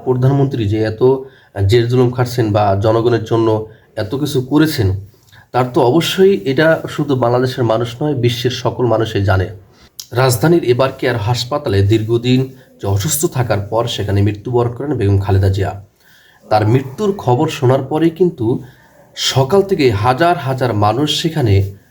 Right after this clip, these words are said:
ভিড় জমান। কেন এই যে হাজার হাজার মানুষ, কিন্তু কাউকে মাইকিং করে আনা হয় নাই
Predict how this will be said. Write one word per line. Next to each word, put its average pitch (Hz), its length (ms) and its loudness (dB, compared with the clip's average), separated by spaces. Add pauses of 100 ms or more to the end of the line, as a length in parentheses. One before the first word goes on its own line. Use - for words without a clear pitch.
(300)
ভিড় 123 160 4
জমান। 101 400 0 (560)
কেন 151 120 0
এই 156 200 2
যে 185 100 4
হাজার 147 420 0
হাজার 156 240 0
মানুষ, 123 500 0
কিন্তু 147 280 -2
কাউকে 120 300 0
মাইকিং 117 440 -2
করে 127 260 -2
আনা 110 200 0
হয় 113 180 -4
নাই 113 220 -4